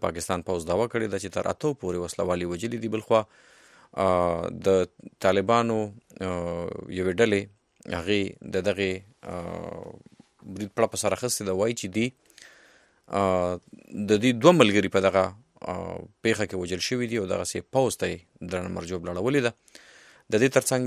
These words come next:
د پاکستان د قبایلي سیمو لپاره د تعلیم د څانګې یو چارواکی هم په جنوبي اضلاعو کې په لکي مروت کې دغلته کې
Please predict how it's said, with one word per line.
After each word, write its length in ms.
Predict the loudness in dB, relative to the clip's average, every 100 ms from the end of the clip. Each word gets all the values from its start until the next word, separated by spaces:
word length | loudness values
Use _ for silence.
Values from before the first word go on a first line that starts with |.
| 2
د 100 | 2
پاکستان 480 | 2 0 0 -2
د 60 | -4
قبایلي 320 | -4 -2 -2
سیمو 200 | -2 -4
لپاره 320 | -4 -4 -4
د 120 | -2 -4
تعلیم 500 | -4 -4 -2 -4 -8 -12
د 140 | -8 -4 -4 -2
څانګې 340 | -2 -2 -4 -4 -4
یو 60 | -6
چارواکی 520 | -6 -4 -2 -4 -6 -6
هم 180 | -8 -8
په 280 | -8 -8 -10 _ _ _ _ _ -8
جنوبي 360 | -2 0 4
اضلاعو 340 | 2 4 2 2
کې 160 | -2
په 140 | -8 -6
لکي 200 | -6 -8
مروت 300 | -6 -6 -6
کې 100 | -8
دغلته 360 | -8 -8 -12
کې 180 | -12 -12